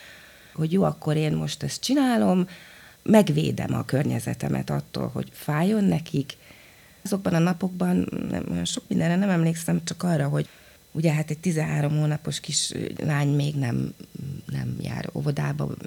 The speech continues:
vagy hát mi nem adtuk óvodába se bölcsödébe, úgyhogy vele teltek a napok, de hát ugye ilyen mindenféle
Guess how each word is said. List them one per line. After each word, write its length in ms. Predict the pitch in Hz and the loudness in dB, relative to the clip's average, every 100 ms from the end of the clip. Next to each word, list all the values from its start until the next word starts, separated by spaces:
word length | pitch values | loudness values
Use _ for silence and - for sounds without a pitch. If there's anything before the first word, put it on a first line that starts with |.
| - | -6
vagy 200 | 135 131 | -2 -2
hát 160 | 139 | 0
mi 80 | 139 | 2
nem 160 | 139 147 | 2 2
adtuk 320 | 131 - - | -2 -6 -4
óvodába 400 | 147 127 127 131 | -2 -2 -4 -2
se 140 | - | -2
bölcsödébe, 640 | 120 160 175 196 196 185 185 | 0 -2 -2 -2 0 0 0
úgyhogy 420 | 170 170 165 - - - - - | 0 -2 -4 -4 -8 -10 -12 -8
vele 220 | - 69 | -4 -4
teltek 440 | 131 - - 135 - | -2 -4 -4 -6 -4
a 40 | |
napok, 320 | 156 185 214 | -2 -2 -2
de 80 | 190 | 0
hát 180 | 175 165 | 0 -2
ugye 160 | 151 139 | -4 -4
ilyen 240 | 147 143 - - - - - - | -4 -6 -8 -20 -18 -18 -18 -2
mindenféle 380 | 170 135 - | 0 0 -6